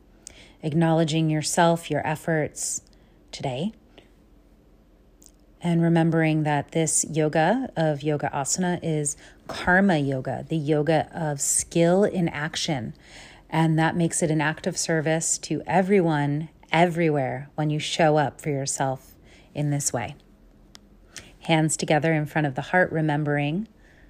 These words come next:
the infinite self and your intention. Take a deep breath in and a full breath out. Touching the thumbs now to the, uh, the forehead, the space of the third eye,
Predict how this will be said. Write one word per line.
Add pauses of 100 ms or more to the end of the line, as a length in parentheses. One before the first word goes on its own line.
(200)
the
infinite
self
and
your
intention. (1300)
Take
a
deep
breath
in (1500)
and
a
full
breath
out. (1300)
Touching
the
thumbs
now
to
the, (440)
uh,
the
forehead, (460)
the
space
of
the
third
eye,